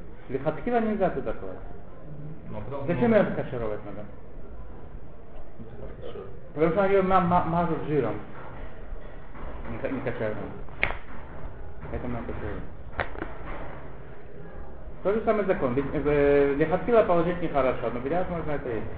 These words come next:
Speaker 1: Она из посуды не вытягивает. В случае, когда, исходя из принципа, засоленный как кипящий, запрещается продукт или посуда, и это ведёт к значительным материальным расходам, то надо спросить у раввина в каждой ситуации, как быть, потому что там есть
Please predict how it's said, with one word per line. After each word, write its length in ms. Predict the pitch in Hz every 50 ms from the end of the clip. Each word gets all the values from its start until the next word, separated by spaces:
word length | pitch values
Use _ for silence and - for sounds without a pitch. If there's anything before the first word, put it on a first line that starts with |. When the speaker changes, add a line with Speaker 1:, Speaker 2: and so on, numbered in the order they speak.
| - - - -
Speaker 1:
Она 200 | - 139 180 202
из 80 | 202 - -
посуды 340 | 175 160 - 185 175 170 160
не 100 | 165 156
вытягивает. 540 | 151 147 139 - 117 104 98 101 92 92 87 87 - - - - - - - - - - - - - - -
В 40 | -
случае, 480 | - 185 247 262 - - 202 220 208
когда, 420 | 214 190 175 170 180 208 208 202 190
исходя 460 | 190 - 180 170 165 180 196 196 190
из 120 | 180 170 - - -
принципа, 480 | - 175 175 160 - - 135 - 117 110
засоленный 480 | 117 127 123 143 170 180 190 180 175 170
как 220 | 175 170 156 160
кипящий, 520 | - 165 160 - 170 180 156 - - 107 95 - - - - - - -
запрещается 680 | 143 139 143 160 165 160 165 196 196 196 190 196 180 165
продукт 480 | 170 - 151 147 151 147 139 139 - -
или 160 | 123 131 139
посуда, 560 | 135 139 143 139 - - 151 131 110 107 101 - - - - -
и 60 | - 139
это 200 | 160 165 165 175
ведёт 380 | 170 165 165 175 180 175 165 -
к 40 |
значительным 560 | 139 143 143 143 165 175 165 165 156 156 151 151
материальным 500 | 143 143 147 147 151 147 151 151 151 156
расходам, 460 | 156 151 - - 208 214 202 185 180 180 - - - - - -
то 80 | 151
надо 220 | 160 175 180 175 170
спросить 380 | - 165 165 160 165 160 160
у 60 | 160
раввина 260 | 151 156 156 170 160 156
в 80 | 165
каждой 240 | - 156 156 156 147
ситуации, 360 | - - - 151 143 - 151 -
как 140 | 151 143 143
быть, 120 | 165 180 170
потому 300 | - 151 - 156 160 151
что 140 | - 160
там 220 | 139 - 156 151 151
есть 140 | 151 143